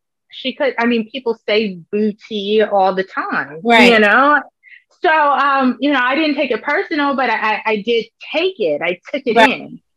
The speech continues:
Speaker 2: Right.
Speaker 1: And so, um, I think as smaller content creators, you know, we, we have to continue to grow, um, thick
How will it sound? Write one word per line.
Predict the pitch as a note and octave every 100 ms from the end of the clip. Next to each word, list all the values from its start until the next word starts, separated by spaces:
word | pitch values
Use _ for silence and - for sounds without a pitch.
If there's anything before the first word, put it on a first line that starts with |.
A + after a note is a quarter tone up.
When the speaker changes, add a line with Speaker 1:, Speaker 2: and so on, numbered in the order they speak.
| _
Speaker 2:
Right. | G#3 G3 F#3
Speaker 1:
And | C4 B3+ B3+
so, | D#4
um, | C4+ C4 B3 A#3+ A#3
I | A3+
think | B3+ D#4+ D#4
as | B3 A#3+ _
smaller | A3+ A3+ A3+ A#3 A3 -
content | G#3+ G3+ - G3 -
creators, | A3 G#3 G3 G3 F#3+ F#3+ F#3 F#3+ F#3+ -
you | G3+
know, | F3+ E3+ F3+
we, | F#3+ F#3 F3 _ _ _ _ _ _ _ _ _ _ _ _
we | B3 D4
have | D4 E4 E4+
to | E4+
continue | D4+ C#4+ D#4 C#4+ C#4+
to | C#4
grow, | A3 A#3+ A#3+ A#3 A#3
um, | G3+ G#3+ G#3 F#3+ F3 D#3+ D#3+ _ _
thick | A3+ A#3+